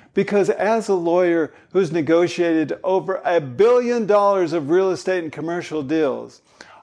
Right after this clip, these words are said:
I've gotten too many phone calls from good people with good intentions that didn't know what to look for and didn't know what cycle they were in.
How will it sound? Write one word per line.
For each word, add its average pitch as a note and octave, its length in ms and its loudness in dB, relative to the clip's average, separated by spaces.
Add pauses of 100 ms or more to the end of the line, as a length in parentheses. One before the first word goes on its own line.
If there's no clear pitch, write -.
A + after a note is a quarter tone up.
I've D#3 340 2
gotten D3+ 440 0
too D#3+ 240 -2
many D#3+ 260 -4
phone C#3 380 -6
calls G#2+ 480 -8
from A2+ 320 -8
good C3+ 260 -2
people C#3+ 500 -4 (280)
with D3 260 -4
good F#3 220 2
intentions E3 720 -6 (280)
that F#3 380 2
didn't G3+ 320 2
know F#3+ 160 0
what F#3+ 160 -2
to F3 80 -2
look G3 260 0
for C3+ 380 -4 (280)
and G3+ 400 0
didn't G#3 360 0
know G3+ 180 0
what G3 300 0
cycle G#3 520 0
they D3+ 200 2
were C3+ 240 2
in. C3+ 320 -4